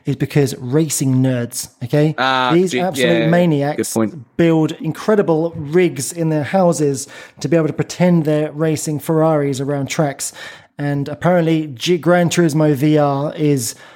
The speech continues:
Speaker 1: is, is incredible. Absolutely incredible. And that's what V R is probably best for, in my opinion.
Speaker 2: Yeah,
Speaker 1: Um,
Speaker 2: immersive
Speaker 1: as long as you've
Speaker 2: stuff
Speaker 1: got
Speaker 2: like that.
Speaker 1: those nerds who love to race, man, you've got, you've got a viable product.
Speaker 2: The movie done really well as well. Like,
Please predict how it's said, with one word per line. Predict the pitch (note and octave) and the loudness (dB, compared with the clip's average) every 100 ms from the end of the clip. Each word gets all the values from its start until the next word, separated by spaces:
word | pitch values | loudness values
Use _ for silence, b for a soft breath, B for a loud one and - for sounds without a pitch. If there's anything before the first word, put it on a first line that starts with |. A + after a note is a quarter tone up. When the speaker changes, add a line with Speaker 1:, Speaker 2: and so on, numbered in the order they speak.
| B _ _ | B _ _
Speaker 1:
is, | F3 D3+ B2+ | -2 0 0
is | F3+ D3+ F3 | 0 0 0
incredible. | C#3+ C3+ - - D#3+ C3 A#2 G#2+ _ - | -2 -2 -4 -2 -2 -2 -8 -12 _ -2
Absolutely | F3 F3 - F3 D#3+ D#3 C#3+ C#3+ - | -2 -2 -2 2 2 2 0 0 0
incredible. | C#3+ C3+ - F3 E3 F3 F3+ F3 B B | -4 -4 -2 0 2 2 2 0 B B
And | C#3 C3+ | -6 0
that's | F#3+ G3 - | 0 -2 -2
what | D#3 D3 | 0 0
V | B2+ D#3 D3+ | 0 2 2
R | D3 C#3+ | 2 0
is | C#3+ A#2+ - b - | -2 -4 -12 b -4
probably | G#3+ D#3+ D#3+ D#3 | -2 2 2 2
best | D#3+ C#3+ - | 0 -2 -6
for, | - F3+ D3 | 0 2 2
in | C3+ | 0
my | C3+ B2+ | -2 -6
opinion. | - C#3 B2+ A#2+ | -4 -4 -4 -4
Speaker 2:
Yeah, | D3+ D#3+ D#3 | -2 0 0
Speaker 1:
Um, | A#2+ - | -2 -6
Speaker 2:
immersive | C3+ C3 C3 | -4 0 2
Speaker 1:
as | D#3 | 2
long | A3+ | 2
as | G3+ | 2
you've | G#3+ | 2
Speaker 2:
stuff | C4 | 2
Speaker 1:
got | A3 | 4
Speaker 2:
like | G#3 | 4
that. | G#3+ | 4
Speaker 1:
those | |
nerds | A3+ A3 G#3+ | 4 4 2
who | G#3 | 2
love | G#3+ G#3 | 2 2
to | F#3 | 0
race, | G3+ F3 - | 2 2 0
man, | E3 D#3+ D#3+ E3+ | 0 2 -2 -4
you've | D#3+ C#3 | -4 0
got, | F3+ E3 D#3+ - _ | 2 2 0 -10 _
you've | D#3 C#3 | -8 0
got | F3 | 0
a | D#3 | 2
viable | C#3+ E3 D#3 C#3+ | 2 2 2 -2
product. | - D3+ B2+ - B B | -4 -6 -6 -10 B B
Speaker 2:
The | - | -2
movie | D#3 C4 G3 | 0 2 0
done | C3 B2+ | 0 0
really | C#3+ C#3 | -2 0
well | D3 A#3 B2+ - _ - | 2 2 -2 -8 _ -6
as | D3+ | -2
well. | G3+ B3 A#2+ - | 2 2 0 0
Like, | D3+ C#3 - | 0 0 -6